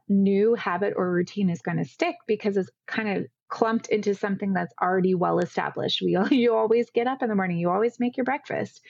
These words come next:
So that's when we do our laundry, of course, but, like, it doesn't have to be that time of day, of course, for your own laundry. It could be lunchtime or whatever works for you, or when you get home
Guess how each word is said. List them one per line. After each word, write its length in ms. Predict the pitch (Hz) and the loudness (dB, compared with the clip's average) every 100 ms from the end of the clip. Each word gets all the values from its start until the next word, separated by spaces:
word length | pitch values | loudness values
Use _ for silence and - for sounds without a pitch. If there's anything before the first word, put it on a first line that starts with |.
| - - - _ | -20 -20 -20 _
So 80 | 262 | -2
that's 220 | 233 214 | -2 0
when 140 | 196 | 0
we 120 | 180 | 2
do 280 | 175 190 165 - - | 2 0 0 -2 -2
our 160 | 214 | 0
laundry, 400 | 214 160 156 147 | 2 0 0 -2
of 100 | - | -2
course, 360 | - - - 196 | -4 -4 -4 -4
but, 140 | - - | -6 -2
like, 260 | 180 175 - - - _ | -2 -4 -10 -20 -20 _
it 100 | 226 | -2
doesn't 200 | 240 226 | 0 0
have 180 | 233 202 | -2 -4
to 100 | - | -2
be 160 | 208 196 | 0 0
that 280 | 175 165 - _ | -2 -4 -8 _
time 240 | - 185 180 | -6 -2 0
of 80 | |
day, 180 | 165 170 | 2 0
of 80 | 165 | 0
course, 300 | - - 185 | -4 -6 -6
for 100 | - | -4
your 180 | 170 - | -2 -2
own 200 | 202 190 | 0 0
laundry. 420 | 180 180 180 175 | 0 0 0 0
It 80 | 170 | 0
could 180 | - 175 | -4 -2
be 360 | 170 160 185 _ _ _ _ | 0 0 -2 _ _ _ _
lunchtime 520 | 190 175 180 165 156 | -4 -4 -4 -6 -2
or 80 | 170 | 0
whatever 580 | 196 220 208 180 170 175 - _ _ | 2 2 0 -2 -2 -4 -8 _ _
works 280 | 214 196 - | -2 -2 -4
for 80 | 196 | -2
you, 260 | 180 170 - | 2 0 0
or 160 | 214 220 | 0 0
when 140 | 214 | 0
you 80 | 214 | 0
get 160 | 214 | -2
home 460 | 208 208 190 170 185 | -2 -2 0 -2 -4